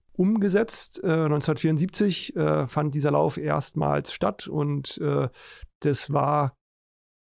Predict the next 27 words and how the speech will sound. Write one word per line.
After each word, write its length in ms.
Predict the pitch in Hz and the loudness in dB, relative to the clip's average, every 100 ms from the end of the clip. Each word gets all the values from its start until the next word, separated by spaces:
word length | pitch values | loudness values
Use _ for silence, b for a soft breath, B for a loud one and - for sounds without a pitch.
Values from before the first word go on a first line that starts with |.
| _ | _
im 140 | 160 139 | -2 0
Bereich 500 | 131 131 147 147 - | 2 2 2 0 -2
des 180 | 135 | -4
Mommsenstadions 960 | 139 147 196 185 180 185 175 185 170 - | 0 0 0 0 2 2 2 0 -2 -6
und, 480 | - 143 139 - - | -4 -4 -4 -8 -6
äh, 280 | 139 131 131 | -2 -2 -2
des 260 | 127 - | -4 -8
Kronprinzessinnenweg. 1040 | - 156 185 180 175 165 170 156 160 165 - | -6 -4 -2 -2 -4 -2 -2 0 -2 -4 -6
Ähm, 480 | 143 131 131 131 127 | -2 -2 -2 -4 -4
da 320 | 135 135 69 | -4 -2 -2
ist 140 | - 123 | -2 -2
ja 80 | 139 | -2
ein 180 | 131 | -2
bekanntes 420 | 127 127 139 139 127 | -4 -4 -4 -4 -4
Berliner 340 | 131 139 131 | -2 0 0
Laufgebiet 960 | 135 165 - - _ - 139 170 175 - | 0 0 -4 -20 _ -6 -2 0 -2 0
rund 180 | 160 | 0
um 100 | 160 | 0
den 100 | 147 | -2
Grunewald, 540 | 131 165 165 151 147 143 | 0 0 2 2 0 0
parallel 400 | 135 143 143 151 | 0 0 2 0
zur 240 | - 147 | 0 0
Avus. 560 | 139 135 175 185 175 - B B B B B | 2 0 2 2 0 -4 B B B B B
Und, 520 | 165 160 156 147 - | 2 2 2 0 -2
äh, 280 | 170 147 151 | 0 2 2
da 420 | 143 139 156 160 | 2 2 2 2
war 340 | 139 143 147 | 2 2 2